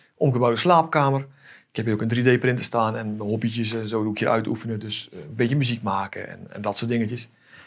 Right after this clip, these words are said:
Maar de P C achter me staat er toch. Die kan ik gebruiken.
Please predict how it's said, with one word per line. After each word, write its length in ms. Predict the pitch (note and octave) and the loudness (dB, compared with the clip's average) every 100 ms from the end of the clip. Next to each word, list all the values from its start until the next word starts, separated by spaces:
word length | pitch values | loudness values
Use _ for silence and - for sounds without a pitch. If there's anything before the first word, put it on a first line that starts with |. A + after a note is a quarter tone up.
| - | -12
Maar 120 | - C#3 | 2 2
de 180 | C3 | 6
P 60 | D3+ | 4
C 200 | C3 F#3 | 6 6
achter 220 | E3 - | 6 4
me 60 | B2+ | 0
staat 180 | B2 A#2 | 0 0
er 80 | |
toch. 300 | D3 A3+ - - | 4 4 4 -4
Die 120 | A3+ | 0
kan 160 | G#3 B2+ | 2 2
ik 80 | |
gebruiken. 500 | A2 D3+ E3 D#3+ D#3+ | 0 2 4 4 -2